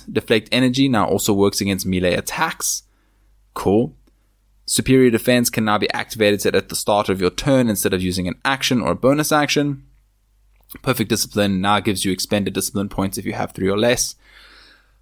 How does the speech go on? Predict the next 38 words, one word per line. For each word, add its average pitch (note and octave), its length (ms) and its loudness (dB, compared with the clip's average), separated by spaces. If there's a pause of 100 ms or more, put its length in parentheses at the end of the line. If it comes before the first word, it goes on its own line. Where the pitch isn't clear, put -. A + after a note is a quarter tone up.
(120)
Body F3 220 4
and F#3 100 0
mind C3+ 480 2
is A2+ 220 0
a G#2+ 60 2
new B2 200 4
level A2+ 240 4
twenty F#2+ 400 -6
feature. - 480 -10 (240)
All - 120 0
right, - 300 -8 (140)
let's B2+ 260 0
skim - 320 -2
through - 200 -10
this. - 160 -4
We F#2+ 80 -2
don't G2 460 -2 (680)
want G2+ 240 0
to - 80 -2
be F#2 160 -4
here F#2+ 120 -2
all - 200 -2
day. - 260 -4 (840)
So, - 480 2 (520)
monk's C3 320 0
discipline. A2+ 560 -2 (640)
Discipline F#2 340 0
points, F2 300 -2
everything F2+ 220 -2
like F2 160 -4
that. F#2 240 0
Let's G2+ 120 0
get F2 140 -4
to - 60 -12
the F#2 80 -2
meat F2+ 180 -4
of F2 80 0
it. F2+ 160 0